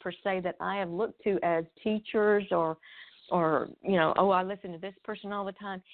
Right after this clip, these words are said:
It's more like if I'm intuitively guided, then I'll run up on somebody like Nat Kahn or I, or somebody like, um, uh, Jerry Sargent or, um, you know, Abraham Hicks. I guess everybody has done Abraham Hicks.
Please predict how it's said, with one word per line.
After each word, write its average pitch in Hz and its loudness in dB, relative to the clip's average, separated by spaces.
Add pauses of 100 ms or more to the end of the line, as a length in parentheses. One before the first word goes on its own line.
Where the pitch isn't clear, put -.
(220)
It's 196 -4
more 220 2
like 214 -2
if 202 -4
I'm 214 0
intuitively 208 0
guided, 185 2 (420)
then 226 -2
I'll 233 -2
run 233 -6
up 233 -8
on 214 -6
somebody 202 -10
like 196 -8
Nat 196 -12 (120)
Kahn 170 -8
or 170 -10
I, 180 -8 (120)
or 185 -2 (100)
somebody 202 -4
like, 196 -8 (100)
um, 180 -4 (640)
uh, 170 2
Jerry 208 0
Sargent 180 -2
or, 156 -8 (440)
um, 160 -6 (140)
you 190 -4
know, 190 2 (240)
Abraham 226 0
Hicks. 202 -4
I 165 -4
guess 180 0
everybody 196 -2
has 196 -6
done 190 -2
Abraham 202 -6
Hicks. 196 -8